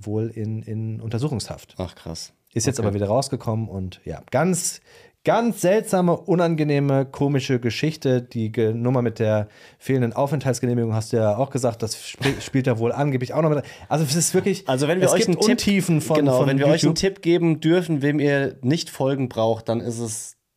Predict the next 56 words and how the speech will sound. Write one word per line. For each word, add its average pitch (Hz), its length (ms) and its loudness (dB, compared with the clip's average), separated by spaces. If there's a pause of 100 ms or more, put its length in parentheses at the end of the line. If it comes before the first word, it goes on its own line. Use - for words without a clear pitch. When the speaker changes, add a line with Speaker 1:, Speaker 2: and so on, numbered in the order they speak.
(160)
Speaker 2:
Mois 98 300 -4
Kid. 85 260 -8 (200)
Speaker 1:
Ja, 101 300 -2 (120)
aber 101 240 -2
wem 113 160 -2
ihr 110 80 -2
vielleicht 107 220 -6
folgen 110 260 -4
könnt, 131 300 -8
ist - 380 -10 (520)
diesem 113 220 -4
Podcast. - 560 -8 (180)
Speaker 2:
<laughs> 123 160 -4
Ja. - 140 -8 (260)
Speaker 1:
Falls 120 300 0
ihr 120 260 4
das 113 220 -2
Ganze 127 300 -2
jetzt 113 280 -4
auf 110 160 -4
einer 113 140 -4
Plattform 123 300 -6
geschaut 117 280 -6
habt, 113 220 -10
wo 110 100 -2
es 110 220 -10 (520)
kein, 165 580 0
oder 107 160 0
gehört 98 420 0
habt, 107 180 -4
wo 110 80 0
es - 180 -4
kein 135 360 -4
Video 151 240 -2
gibt, - 340 -14 (360)
checkt - 240 -8
mal 135 100 -2
YouTube 123 400 -2
aus. - 340 -14 (280)
Fröhlich 120 340 -2
und 107 80 -6
Lässig, 127 240 -2
du 113 80 -4
hast - 120 -8
vorhin, 107 260 -6
glaub 104 120 -8
ich, 104 80 -12
auch 120 80 -6
schon 127 120 -10
mal 107 80 -8
gesagt, 127 320 -10
das 107 100 -6
ist - 60 -10
Speaker 2:
Ja. 104 80 -4
Speaker 1:
der 104 60 -4
YouTube-Kanal 113 680 -4